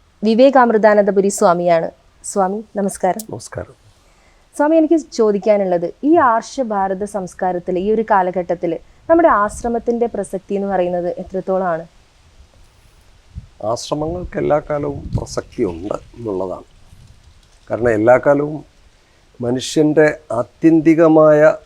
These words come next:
Speaker 2: ഒരു ത്വര എന്ന് പറയുന്നത് ആഹാരം, നിദ്ര, മൈഥുനം, ഇത്തരം കാര്യങ്ങൾ എല്ലാവർക്കും കോമണാണ്.
Speaker 1: അതെ, അതെ, അതെ.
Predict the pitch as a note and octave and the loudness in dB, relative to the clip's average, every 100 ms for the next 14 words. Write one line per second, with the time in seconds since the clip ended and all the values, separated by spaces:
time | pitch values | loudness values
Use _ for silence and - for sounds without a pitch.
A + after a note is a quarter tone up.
0 | - D3 D3 _ B2+ B2 C3+ C#3 C3 A#2 | -8 -8 -8 _ 2 4 6 4 2 0
1 | A2 E2+ - - A#2+ C#3 D3+ - E3 E3 | -2 -6 -14 -6 2 2 2 2 4 6
2 | E3+ E3+ - - C#3+ B2+ - D3+ D#3 - | 4 -2 -8 -8 -6 -6 -2 4 4 2
3 | - - - - _ - - _ _ _ | -8 -20 -20 -20 _ -20 -20 _ _ _
4 | - C3 C3+ - - C3 C3 - - - | -6 -2 -2 -4 -2 -2 -2 -10 -20 -20
5 | _ _ - E3+ D#3+ D3+ E3+ D#3+ D3+ F3+ | _ _ -4 0 2 2 0 2 2 2
6 | G3 D#3+ C3+ C#3 A#2+ - - A3 G3 F3+ | -2 -2 -2 0 -4 -6 -10 -8 -6 -6
7 | E3 D#3+ | -8 -12